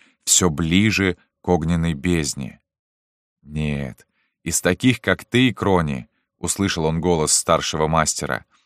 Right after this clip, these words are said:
«из таких, как ты, инженеров не получается. Нет в твоем мозгу к этому устойчивости».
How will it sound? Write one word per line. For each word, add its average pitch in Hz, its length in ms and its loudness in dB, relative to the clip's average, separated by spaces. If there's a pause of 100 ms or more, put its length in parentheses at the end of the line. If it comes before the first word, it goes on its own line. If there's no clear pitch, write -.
(220)
«из 107 180 0
таких, 117 380 2
как - 240 0
ты, 131 280 4
инженеров 90 840 2
не 90 120 2
получается. 76 1040 -2 (580)
Нет 131 260 4
в - 80 -10
твоем 110 400 4
мозгу 95 560 2
к - 80 -2
этому 87 420 0 (160)
устойчивости». 87 1160 0